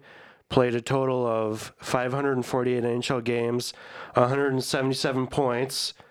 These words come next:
Best known for just being a beauty third slash fourth line center. We've got John Mitchell.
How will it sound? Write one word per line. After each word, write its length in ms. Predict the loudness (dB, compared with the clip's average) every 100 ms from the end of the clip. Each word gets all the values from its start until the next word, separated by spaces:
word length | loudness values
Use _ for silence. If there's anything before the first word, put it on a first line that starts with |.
| _ _ _ _ 0
Best 280 | 0 2
known 240 | 0 0 0
for 120 | 0
just 220 | -2 -2
being 300 | 0 0 0 -2
a 60 |
beauty 440 | -2 0 0 0 -2
third 380 | 0 0 0
slash 320 | -2 -2 -2 -2
fourth 320 | 0 0 0
line 180 | 0 0
center. 480 | -2 0 0 -2 -8 _ _ _ -20 -20 -20 -20 -20 _
We've 200 | 4 4
got 300 | 0 -2 -2
John 460 | 0 2 2 0 0
Mitchell. 380 | -2 -2 -6